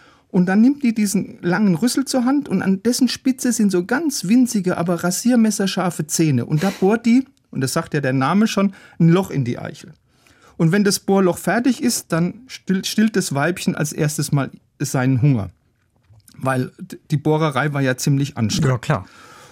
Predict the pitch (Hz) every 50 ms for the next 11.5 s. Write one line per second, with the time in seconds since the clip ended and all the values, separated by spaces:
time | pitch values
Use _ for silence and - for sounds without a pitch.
0 | _ _ _ _ - 180 180 190 262 - _ 170 170 180 196 214 202 - 202 170
1 | 147 147 135 127 147 139 123 110 117 127 127 - 214 262 254 - - 240 226 -
2 | 226 214 196 - 160 135 143 143 - 156 147 - - 131 120 - - 185 196 196
3 | 190 170 - - 156 156 - - - 156 151 151 151 151 156 151 - _ _ _
4 | _ _ _ _ _ - 151 143 143 - - 165 151 147 139 139 131 127 127 -
5 | - - 240 247 - 262 226 208 208 202 196 202 190 185 180 - - - - -
6 | 196 185 180 - 175 165 - - 165 160 160 151 156 - 156 151 151 151 151 -
7 | - _ _ _ _ - 131 123 - - - 202 269 277 - - 285 240 240 -
8 | 226 226 214 208 196 196 196 202 196 196 - 202 190 185 - 180 - _ _ _
9 | - 165 185 185 165 185 208 202 - - 175 170 180 180 175 - - - 147 139
10 | 151 160 - - - 120 156 147 143 139 139 127 123 - - 127 127 127 117 127
11 | 117 - - 139 127 - 139 120 -